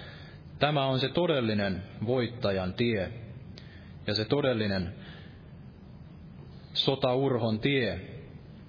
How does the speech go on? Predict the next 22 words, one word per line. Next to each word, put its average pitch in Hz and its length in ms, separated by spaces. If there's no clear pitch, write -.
joka 113 240
on 113 80
näin 113 200
valittava, 117 680
jos - 400
tahtoo 160 420
tulla 170 360
sitten 110 420
näin 101 240
täydelleen 120 520
osalliseksi 117 640
Kristuksesta 127 840
ja 90 160
omistaa 139 540
tämän 95 480
elämän, 104 640
elämän, 131 400
mikä 113 220
sitten 117 320
Jeesuksellakin 110 640
oli 131 280
näin 90 280